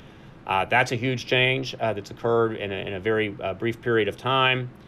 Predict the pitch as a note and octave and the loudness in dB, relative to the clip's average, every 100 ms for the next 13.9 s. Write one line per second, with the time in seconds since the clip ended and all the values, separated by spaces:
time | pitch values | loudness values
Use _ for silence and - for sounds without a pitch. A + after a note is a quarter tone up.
0 | - - - - A#2+ B2 B2 E3+ F#3 F3 | -20 -20 -20 -4 2 4 6 4 4 2
1 | E3 - F#3 F3 D3 D3 E3 C#3+ B2+ C#3 | -2 4 4 4 2 4 6 4 2 0
2 | B2+ D3 C#3 B2+ - A#2+ A#2 A2 G#2+ G2+ | 2 2 4 2 0 0 2 2 0 -2
3 | G2+ - F#2+ - - - A#2 D3 G#3 - | -2 -2 -4 -4 -6 -2 2 4 2 -2
4 | - - - - - A2 A#2 - C3 B2+ | -12 -18 -20 -20 -8 0 0 2 2 4
5 | B2+ D3 C#3 D#3 C#3+ C3 - B2 A#2+ A#2+ | 4 4 2 2 2 2 0 4 6 4
6 | A#2 A2+ G2+ - - A#2+ G#2+ - C#3 C3+ | 2 2 0 -4 -6 -6 -2 2 4 4
7 | C3 A2+ A2 B2+ C3+ B2+ A2+ G#2+ - A#2+ | 2 0 2 2 2 0 0 -2 2 4
8 | A2 G2 G#2+ C3 - C#3 C3+ A#2+ F#2+ A2+ | 4 0 -2 -4 -2 2 4 4 0 -8
9 | - A2+ A2+ A2 G#2+ - A2 G#2+ G#2 G2+ | -4 0 0 0 -2 -6 -4 -2 -2 -6
10 | G2 G2+ G#2+ G2+ A2+ A2+ A2 G#2+ G2+ G2+ | -8 -8 -8 0 2 2 -2 -6 -6 -8
11 | G2 A2 A#2 A2+ G#2 A2+ A#2+ A2+ A#2 - | -2 2 4 4 2 2 2 0 -4 -12
12 | - - - - A2+ A#2+ B2+ B2 B2 B2 | -20 -20 -16 0 0 2 0 -2 -2 -2
13 | B2 B2 B2 C3+ C3 B2+ C#3+ C#3+ | 0 -4 -4 -2 -2 -4 -8 -8